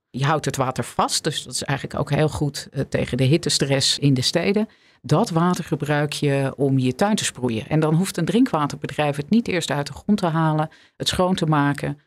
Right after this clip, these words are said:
via een distributienet, wat ook allerlei ener-, hè, dat kost veel energie, eh, bij de huishoudens te brengen. Dus ze hebben eigenlijk een heel mandje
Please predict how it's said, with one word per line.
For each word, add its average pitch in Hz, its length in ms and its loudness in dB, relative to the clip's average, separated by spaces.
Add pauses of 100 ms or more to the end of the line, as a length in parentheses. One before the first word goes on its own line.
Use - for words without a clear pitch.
(160)
via 165 300 0
een 143 60 0
distributienet, 156 1080 0
wat - 200 -6
ook - 160 -8
allerlei 135 340 0
ener-, 139 320 0
hè, 151 160 -6
dat - 100 -10
kost - 220 -18
veel 143 200 -2
energie, 156 460 2
eh, 139 140 -2
bij 147 120 -2
de 143 80 0
huishoudens 160 500 -2
te 143 60 -10
brengen. 143 240 -2
Dus 185 100 -8
ze - 40 -4
hebben 202 180 0
eigenlijk 202 300 0
een 175 60 6
heel 269 160 6
mandje 240 500 4